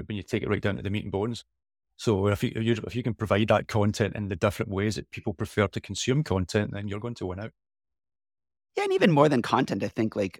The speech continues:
Speaker 2: you're selling connection. You're selling humans
Speaker 1: Mm.
Speaker 2: being a, a sense of discovery and excitement. And whether that takes the form of a class or a walking tour or a hike or a retreat is almost incidental to sort of what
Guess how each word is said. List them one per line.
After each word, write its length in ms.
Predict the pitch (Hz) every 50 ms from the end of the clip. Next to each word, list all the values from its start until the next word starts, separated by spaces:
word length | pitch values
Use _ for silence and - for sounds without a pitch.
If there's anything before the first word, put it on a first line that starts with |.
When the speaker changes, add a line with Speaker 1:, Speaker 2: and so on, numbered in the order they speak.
| _ _ -
Speaker 2:
you're 140 | 113 113 107
selling 380 | - - 131 123 127 127 117 -
connection. 680 | - 117 104 107 110 - - - 85 85 90 90 98
You're 120 | 101 101
selling 300 | - - - 110 110 104
humans 460 | 101 90 117 113 104 107 104 101 113 113
Speaker 1:
Mm. 60 | 113
Speaker 2:
being 420 | 110 98 98 95 95 92 92 95 - _ _ _ _ _ _ _ _ -
a, 140 | 120 123 -
a 100 | - -
sense 340 | - - - 135 117 - -
of 100 | 117 98
discovery 560 | 98 107 - - - 104 98 98 107 101 98
and 80 | 95 92
excitement. 680 | 90 - - - 113 95 - - 95 90 92 - - - -
And 280 | - 95 92 95 95 - _ - - -
whether 260 | - 110 110 107 117 110
that 160 | 107 101 -
takes 280 | - 139 135 - -
the 100 | - 110
form 300 | - - 101 101 98 98
of 80 | 98 95
a 80 | 95 -
class 640 | - - - 98 95 95 98 107 113 - - - _ -
or 220 | 98 95 92 - -
a 40 | 87
walking 460 | 87 90 92 95 - - 107 101 92
tour 460 | - - 113 113 110 110 110 110 - -
or 180 | - 98 92 - -
a 60 | -
hike 380 | - - - 98 104 107 - _ _ _ _ _ _ _ _ -
or 200 | - 104 95 95
a 100 | - 90
retreat 480 | 90 95 92 92 - - - 120 147 - -
is 120 | 113 -
almost 220 | 117 117 113 -
incidental 640 | - 110 104 - 104 92 95 92 92 - 90 85 82
to 120 | - - -
sort 180 | - - 90
of 100 | 92 90
what 180 | 80 87 90